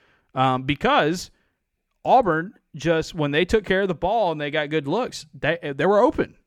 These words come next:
And they, they did exactly what they needed to do. And, and that's the thing we've seen from Auburn this year in some of these matchups is say, okay, when you have an obvious matchup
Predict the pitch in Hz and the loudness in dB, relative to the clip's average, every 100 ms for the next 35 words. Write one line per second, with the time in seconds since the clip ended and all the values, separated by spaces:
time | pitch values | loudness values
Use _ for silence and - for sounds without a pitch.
0 | _ 143 143 170 160 156 156 151 165 151 | _ -2 2 2 0 0 2 4 2 0
1 | 135 143 147 156 156 143 139 139 135 131 | 0 2 2 2 0 0 0 -2 0 0
2 | 120 110 147 143 120 _ - _ 156 226 | -2 -6 -8 -6 -8 _ -20 _ 0 0
3 | 277 262 247 208 - - 185 180 147 156 | 0 -2 0 0 -2 -2 0 0 -2 2
4 | 151 190 175 147 135 143 135 131 - 147 | 4 4 2 0 -2 -2 -2 -2 -2 -2
5 | 127 143 170 170 135 117 120 139 127 143 | -2 0 0 0 0 -2 -4 -2 0 2
6 | 202 117 _ _ _ _ _ _ - 143 | 2 0 _ _ _ _ _ _ -6 -4
7 | 185 202 190 247 240 202 202 190 190 - | -2 0 2 2 2 2 2 2 0 0
8 | - 160 170 170 160 | -4 -2 0 2 0